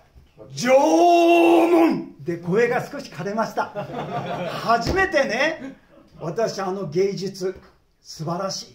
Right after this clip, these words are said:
い芸術に触れさせていただきました。高谷先生っておっしゃるんですか？高田天-、高谷さん。はい、ありがとうございました、今日は。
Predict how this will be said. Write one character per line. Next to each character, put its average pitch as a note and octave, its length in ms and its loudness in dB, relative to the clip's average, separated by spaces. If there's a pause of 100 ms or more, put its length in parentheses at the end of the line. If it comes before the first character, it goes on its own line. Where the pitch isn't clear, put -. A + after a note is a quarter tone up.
い A#3 60 -18
芸 G3+ 220 -4
術 F#3 240 -10
に E3+ 140 -8
触 F3 160 -16
れ F3 60 -10
さ F3 140 -12
せ - 160 -20
て C#3 80 -16
い B2 60 -16
た D3 120 -16
だ E3 120 -12
き G3 80 -12
ま G#3 80 -10
し F#3+ 80 -14
た。 - 160 -12 (260)
高 E3+ 240 -14
谷 G4 160 -10
先 A3+ 160 -12
生 G3+ 140 -6
っ - 20 -10
て F#3+ 80 -10
お E3+ 40 -6
っ C#3+ 40 -10
し F#3+ 100 -12
ゃ F3+ 40 -10
る F3 100 -8
ん E3 60 -8
で C3+ 80 -10
す - 80 -18
か？ C#4 180 -8 (640)
高 A#3+ 320 -10
田 G#3+ 220 -6
天-、 F#3+ 340 -12
高 - 240 -14
谷 C4 200 -12
さ - 120 -10
ん。 - 120 -14 (280)
は A3+ 140 -2
い、 - 180 -8
あ C#3+ 100 -12
り F3 80 -6
が G3+ 100 -4
と A3 100 -2
う - 20 -2
ご G#3 80 -8
ざ A3+ 100 -4
い A#3 60 -4
ま A#3+ 80 -4
し - 60 -10
た、 B3 80 -2
今 - 80 -6
日 G3+ 60 -2
は。 G3+ 360 0